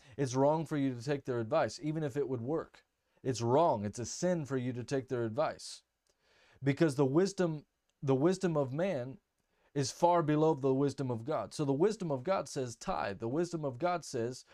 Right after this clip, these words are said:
support the gospel, give to the poor. That's what the wisdom of God says. The wisdom of God says um, like it talks about in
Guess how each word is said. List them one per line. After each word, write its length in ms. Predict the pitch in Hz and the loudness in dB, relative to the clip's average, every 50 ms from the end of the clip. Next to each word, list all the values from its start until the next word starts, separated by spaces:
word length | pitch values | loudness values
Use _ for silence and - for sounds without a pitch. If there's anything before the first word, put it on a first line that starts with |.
| - _ _ _ | -20 _ _ _
support 460 | - - 165 139 - 165 175 170 170 | -2 -2 -2 0 2 2 0 0 0
the 80 | 156 143 | -4 -4
gospel, 540 | 120 160 165 165 151 - - - 85 - _ _ - _ - | 0 2 0 0 0 -4 -12 -14 -14 -14 _ _ -20 _ -6
give 240 | 123 131 170 170 170 | 2 2 2 2 2
to 100 | - 165 | -2 -4
the 120 | 156 139 131 | -2 -4 -6
poor. 420 | - - 170 170 151 107 - - _ _ _ _ _ _ _ _ _ _ _ _ _ _ | 0 0 2 2 2 0 -4 -10 _ _ _ _ _ _ _ _ _ _ _ _ _ _
That's 180 | 139 156 156 - | 2 2 2 0
what 120 | 180 156 | 0 0
the 60 | 170 | 2
wisdom 340 | 156 160 165 156 - 160 147 | 4 4 4 2 2 -2 -4
of 120 | 139 131 | -4 -2
God 240 | 143 170 170 160 131 | -2 -2 -2 -2 -2
says. 160 | - 127 107 | -6 -8 -4
The 100 | 101 131 | -2 0
wisdom 320 | 135 160 175 170 175 160 151 | 2 2 2 0 -2 -4 -4
of 140 | 143 131 131 | -4 -2 0
God 260 | 170 175 185 170 - | 0 0 0 0 -2
says 420 | - - 120 113 120 131 - - _ _ _ _ _ _ _ _ _ _ _ _ _ _ _ _ - - _ _ _ _ _ _ _ _ _ | -6 -4 -2 -2 -4 -4 -10 -16 _ _ _ _ _ _ _ _ _ _ _ _ _ _ _ _ -20 -20 _ _ _ _ _ _ _ _ _
um, 480 | 139 135 127 120 117 110 104 104 98 - _ _ _ _ _ _ _ _ _ | 2 4 6 6 4 4 2 -2 -6 -10 _ _ _ _ _ _ _ _ _
like 180 | 139 143 139 143 | 2 2 2 2
it 80 | 147 | 0
talks 260 | - 160 160 151 - 165 | 2 2 0 2 0 -4
about 340 | 147 135 143 139 135 135 - | 0 2 4 2 2 0 -4
in 380 | 147 147 135 123 120 117 107 | -4 -4 -4 -4 -4 -8 -10